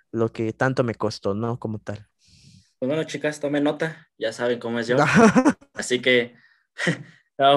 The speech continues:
Speaker 2: pues bueno, ah, recuerden también no hablar mal de enfermería porque son las cosas de que le, de le
Speaker 1: Sí,
Speaker 2: molesta,
Speaker 1: no,
Speaker 2: pero
Speaker 1: no,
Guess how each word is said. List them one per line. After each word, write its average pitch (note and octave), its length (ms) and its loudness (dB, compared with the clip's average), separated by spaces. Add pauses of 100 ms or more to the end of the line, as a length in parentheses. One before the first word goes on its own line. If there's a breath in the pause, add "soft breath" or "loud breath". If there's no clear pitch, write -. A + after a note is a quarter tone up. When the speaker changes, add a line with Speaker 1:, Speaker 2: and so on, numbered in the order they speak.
(120)
Speaker 2:
pues D3 160 2
bueno, D3 380 0 (320 soft breath)
ah, C3+ 240 4
recuerden C3+ 400 2
también B2+ 400 0
no C#3+ 60 -2
hablar B2+ 240 0
mal B2 120 -2
de A#2+ 100 -4
enfermería A2+ 520 -8
porque A#2+ 200 -20
son A#2 160 -16
las A2 120 -16
cosas A2 300 -16
de G2 120 -12
que G#2 100 -14
le, G2+ 160 -8
de G#2 140 -12
le C3+ 80 -2
Speaker 1:
Sí, C3 100 0
Speaker 2:
molesta, A#2 300 -2
Speaker 1:
no, A#2 60 -4
Speaker 2:
pero A#2 160 0
Speaker 1:
no, A2+ 460 -6